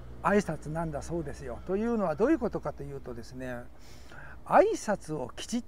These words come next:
とできない武士はですね、死ん-、死んだっつうんです。殺されたっつうんですよ。そもそも挨拶はですね、山って言っ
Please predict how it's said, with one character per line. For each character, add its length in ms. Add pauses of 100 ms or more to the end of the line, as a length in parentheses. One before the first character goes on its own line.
と 120 (160)
で 200
き 180
な 200
い 260 (1120)
武 140
士 160
は 120
で 80
す 100
ね、 300 (500)
死 340
ん-、 240
死 340
ん 40
だ 80
っ 60
つ 80
う 40
ん 40
で 40
す。 100
殺 220
さ 120
れ 60
た 120
っ 60
つ 100
う 40
ん 40
で 80
す 100
よ。 160 (420)
そ 160
も 140
そ 100
も 240
挨 180
拶 280
は 140
で 100
す 120
ね、 320 (960)
山 360
っ 20 (200)
て 100
言 100
っ 20